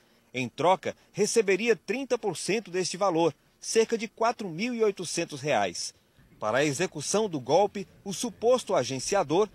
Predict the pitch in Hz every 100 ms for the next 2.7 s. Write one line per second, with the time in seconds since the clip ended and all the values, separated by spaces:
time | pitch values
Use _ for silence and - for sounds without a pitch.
0 | - _ 240 233 226 220 - 131 117 -
1 | 226 185 - - 208 208 185 151 135 120
2 | 120 113 156 139 170 170